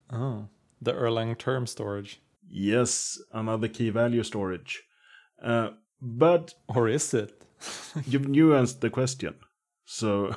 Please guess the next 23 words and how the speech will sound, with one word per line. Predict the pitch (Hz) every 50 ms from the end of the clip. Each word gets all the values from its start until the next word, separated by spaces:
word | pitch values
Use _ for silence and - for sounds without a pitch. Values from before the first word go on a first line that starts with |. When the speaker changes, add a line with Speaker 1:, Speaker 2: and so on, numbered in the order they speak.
| - - _ -
Speaker 2:
<laughs> | 131 131 - 165 151 - 139 139 131 135 - - - _ - 107 - _ _ _ _ _ _ _ - - - - 151 143 135 113 113 -
yeah, | 104 104 107 110 107 98 87 - - _ _ _ -
that's | - 123 120 107 113
a | 113
good | 107 110 98 -
point. | 110 101 98 92 85 - - _ _ _ _ -
Um, | 113 117 117 120 120 120 120 120 123 123 123 123 110 - -
so | - - - - - 127 123 123 120 120 120 120 120 123 120 117 107 - - 143
now | 135 123 117 117 120 127 127 120
I | 117
really | 110 107 107 110 110 104 104
don't | 98 101 98 101
know. | 101 95 98 104 - _ _ _ _ _ _ _
Uh, | - 104 104 104 101 98 - - - - - - - -
<laughs> | 147 135 - 156 - - - - - - - - - - - - - _ _ _ _ _ _ _ _ _ _ _ _ _ - - 170 170 - - 123 117 - - - -
uh, | 127 117 113 110 110 107 107 101 - 127
there | 123 120 117 117
are | 113
many | 117 117 117 120 123 127 127 123 120 110
good | 113 113 107 92 -
contenders | - 110 104 110 104 101 95 95 90 82
out | 95 90 87 90
there. | 101 98 92